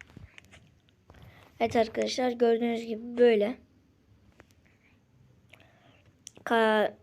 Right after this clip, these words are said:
evet, kızlar yapabilir. Kızlar için verdim. Bir dahaki sefere,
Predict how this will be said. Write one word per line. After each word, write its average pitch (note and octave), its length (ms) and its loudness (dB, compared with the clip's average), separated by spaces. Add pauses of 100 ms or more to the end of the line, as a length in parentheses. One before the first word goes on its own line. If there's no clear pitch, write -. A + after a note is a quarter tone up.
(160)
evet, A3+ 420 -2
kızlar A#3+ 520 0
yapabilir. A#3 800 0 (800)
Kızlar A3+ 320 0
için A3+ 240 -6
verdim. A3 520 -4
Bir B3 320 -4
dahaki A#3+ 340 2
sefere, A#3 460 2